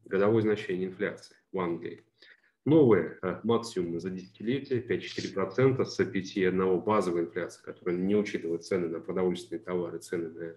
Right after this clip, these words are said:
энергоносители тоже. Э, такой же серьезный прирост, четыре и два процента с, э, четырех. И эта тенденция, она вряд ли у кого-то щас, эм, вызовет какие-то вопросы, потому что все прекрасно знают, что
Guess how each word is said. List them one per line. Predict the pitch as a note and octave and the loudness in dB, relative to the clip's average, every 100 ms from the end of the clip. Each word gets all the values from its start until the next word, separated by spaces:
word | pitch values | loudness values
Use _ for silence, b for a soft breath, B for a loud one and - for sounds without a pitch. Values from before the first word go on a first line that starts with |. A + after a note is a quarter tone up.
| - | -6
энергоносители | F2+ E2+ E2 F2 - - E2+ | -4 -4 -4 -4 -6 -4 -4
тоже. | - D#3 C#3+ C3+ C3+ - b b b b _ - | 0 2 2 2 -2 -8 b b b b _ -6
Э, | F#2+ | -2
такой | F2+ A2 B2+ | 0 2 2
же | G2 | 2
серьезный | - A2 G#2+ G2 F2+ | 2 4 4 4 2
прирост, | G#2+ A#2 C#3 - | 2 4 2 -2
четыре | - F2+ | -6 -2
и | F2+ | 0
два | B2 | -2
процента | C#3 B2+ - A#2 G2+ G2+ | -2 -4 0 0 0 -4
с, | F2+ - G2+ F#2+ - | -10 -4 -2 -2 -2
э, | F#2 | -4
четырех. | F2+ - G2+ F#2+ F2 - F#2 - B - | -4 -4 0 0 0 -4 -6 -6 B 0
И | |
эта | F3 C#3+ | 2 4
тенденция, | C#3 C3 E3 F3 F3 G2+ F2 G2 | 4 4 4 2 2 2 2 0
она | B2 A#2 | 2 2
вряд | G#2+ G2 F#2 F#2 F2+ A2 B2+ F#2 | 2 -2 -8 -10 -4 0 0 -2
ли | |
у | F2 | -2
кого-то | G2 E2+ - | 0 -2 -4
щас, | - - - | -16 -16 -12
эм, | E2+ E2 E2 - | -8 -8 -10 -10
вызовет | F2+ F#2+ F2+ F2+ | -4 -2 -2 -4
какие-то | F2+ G2+ | -6 0
вопросы, | B2 B2 F#3 - | 0 2 0 -2
потому | - A2 | 0 0
что | - | 2
все | C#3 | 2
прекрасно | - F#2 G2+ F2+ E2+ | 2 0 0 -2 -4
знают, | F2+ F2 - | -2 -2 -4
что | - G2 F#2 B | -2 2 2 B